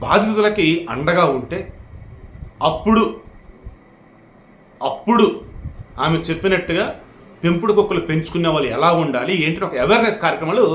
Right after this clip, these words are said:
అంతా కండక్ట్ చేస్తారు. Otherwise కుక్కల్ని పెంచుకుంటాం, మాకు నచ్చినట్టుగా ఉంటాం, మీరే జాగ్రత్తగా ఉండాలి, తప్పు మీదే అని ఓవరాక్షన్ చేస్తూ ఉంటారు. వీడియోలో స్టార్టింగ్ చెప్పా,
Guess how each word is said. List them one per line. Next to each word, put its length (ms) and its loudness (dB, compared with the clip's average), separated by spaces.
అంతా 220 0
కండక్ట్ 320 -2
చేస్తారు. 340 -12
Otherwise 640 4
కుక్కల్ని 460 2
పెంచుకుంటాం, 520 2
మాకు 220 2
నచ్చినట్టుగా 540 2
ఉంటాం, 200 0
మీరే 180 6
జాగ్రత్తగా 500 2
ఉండాలి, 240 2
తప్పు 180 -4
మీదే 260 4
అని 120 6
ఓవరాక్షన్ 420 4
చేస్తూ 220 -4
ఉంటారు. 240 -18
వీడియోలో 320 6
స్టార్టింగ్ 360 0
చెప్పా, 320 0